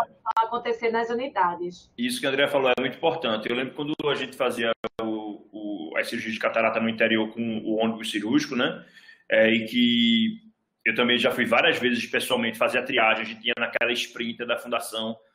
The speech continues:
Speaker 2: na van, que tinha um consultório móvel dentro. Então, assim, se não é o agente de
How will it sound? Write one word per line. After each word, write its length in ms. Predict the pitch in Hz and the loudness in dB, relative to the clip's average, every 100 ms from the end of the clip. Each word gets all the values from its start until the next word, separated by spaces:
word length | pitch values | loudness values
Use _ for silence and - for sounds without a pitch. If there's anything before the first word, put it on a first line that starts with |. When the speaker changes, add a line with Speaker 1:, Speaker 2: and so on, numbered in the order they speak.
| _ _ - | _ _ 0
Speaker 2:
na 140 | 120 | 0
van, 320 | 113 113 117 | 2 0 0
que 80 | - | -2
tinha 100 | 123 | -6
um 60 | 123 | -6
consultório 400 | 120 - 120 117 | -4 2 2 6
móvel 320 | 117 117 120 | 4 4 0
dentro. 420 | 113 113 120 123 _ _ _ - | 0 -2 -6 -14 _ _ _ -6
Então, 160 | 139 | 0
assim, 240 | 151 - 127 | 0 0 -2
se 220 | - 175 | 0 0
não 120 | 190 185 | 4 6
é 80 | |
o 40 | 220 | 6
agente 260 | 185 196 | 4 0
de 80 | - | -8